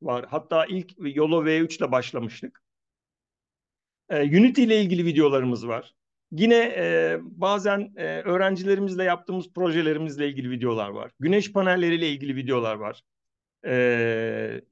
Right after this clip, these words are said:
kanalımızın böyle geniş kapsamlı bir görüntüsü oldu bu. Havacılık ve uzayla ilgili videolarımız var. E, Open C V olmazsa olmazımız. Yani işte görüntü işlemede Open C V kütüphanesini kullanıyoruz.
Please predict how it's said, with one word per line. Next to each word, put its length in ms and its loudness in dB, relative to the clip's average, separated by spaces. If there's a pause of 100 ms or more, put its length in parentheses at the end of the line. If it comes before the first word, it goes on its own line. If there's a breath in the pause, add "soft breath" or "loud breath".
(160)
kanalımızın 640 2
böyle 300 6 (320)
geniş 320 2
kapsamlı 580 -2
bir 120 -2
görüntüsü 520 -2
oldu 240 -4
bu. 200 -8 (380)
Havacılık 480 4
ve 80 6
uzayla 420 4
ilgili 300 -2
videolarımız 600 -2
var. 260 -10 (440)
E, 240 2
Open 400 4
C 300 2
V 260 2
olmazsa 500 0
olmazımız. 680 -2
Yani 280 -2
işte 240 -8
görüntü 400 -2
işlemede 520 -2
Open 320 -6
C 220 -8
V 120 -4
kütüphanesini 720 -4
kullanıyoruz. 640 -2